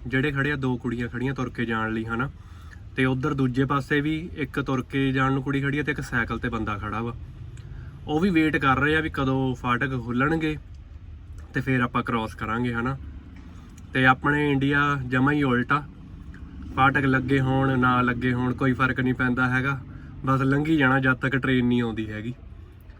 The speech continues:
ਉਦੋਂ ਤੱਕ ਉਹ ਵੇਟ ਵੀ ਨਹੀਂ ਕਰ ਸਕਦੇ ਹੈਗੇ ਵੀ ਟ੍ਰੇਨ ਲੰਘ ਜੇ ਤੇ ਚੱਲ ਉਸ ਤੋਂ ਬਾਅਦ ਆਪਾਂ ਕ੍ਰਾਸ ਕਰਾਂਗੇ। ਆਪਣੀ ਲਾਈਫ ਦਾ ਰਿਸਕ ਲੈਂਦੇ ਨੇ ਉਹ ਇੰਡੀਆ ਦੇ ਵਿੱਚ। ਤੇ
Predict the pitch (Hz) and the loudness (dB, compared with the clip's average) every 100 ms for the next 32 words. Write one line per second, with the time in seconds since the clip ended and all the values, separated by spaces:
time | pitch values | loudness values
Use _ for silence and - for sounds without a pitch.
0 | - - 139 143 147 139 151 151 151 139 | -18 -6 -2 2 2 2 0 2 0 -4
1 | - - - 117 165 151 - - - 127 | -12 -12 -12 0 2 2 -2 -12 -4 2
2 | 143 139 147 143 127 117 - 120 123 127 | 2 4 2 2 2 2 0 -2 0 0
3 | 131 135 131 123 123 117 131 151 160 - | 0 0 0 0 2 2 2 0 -2 -6
4 | - - - - 131 135 127 127 139 120 | -16 -18 -14 -6 0 2 2 0 -2 2
5 | 120 135 127 120 117 110 - 107 110 120 | 2 2 -2 -4 -4 -6 -6 -6 -4 -4
6 | 117 - - - - - - - - 123 | -6 -10 -20 -20 -20 -20 -20 -14 -6 -2
7 | 135 131 127 123 123 131 131 123 123 - | 2 2 4 4 2 2 0 2 0 0
8 | 123 120 113 117 117 113 110 107 - - | 0 2 2 0 0 -2 -6 -10 -14 -18
9 | - 131 120 113 107 104 104 - - - | -6 0 0 0 -2 -6 -8 -10 -14 -16
10 | - - - - - - - - - - | -18 -20 -18 -18 -18 -18 -20 -20 -20 -20
11 | - - - - 139 127 117 110 | -20 -20 -18 -4 2 4 4 0